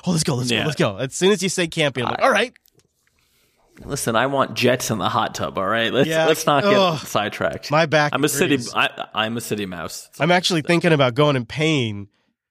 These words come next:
Speaker 1: to get into the, uh, to the exercise place here for just one night so I can go sit in their hot tub and soak my old man back.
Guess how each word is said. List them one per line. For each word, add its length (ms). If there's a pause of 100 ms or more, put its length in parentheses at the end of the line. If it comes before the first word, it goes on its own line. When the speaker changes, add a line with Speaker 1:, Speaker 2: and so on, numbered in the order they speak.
(160)
Speaker 1:
to 100
get 160
into 240
the, 240
uh, 320
to 100
the 140
exercise 560
place 300
here 140
for 140
just 160
one 160
night 180
so 80
I 40
can 120
go 60
sit 160
in 60
their 120
hot 200
tub 120
and 120
soak 180
my 120
old 140
man 180
back. 280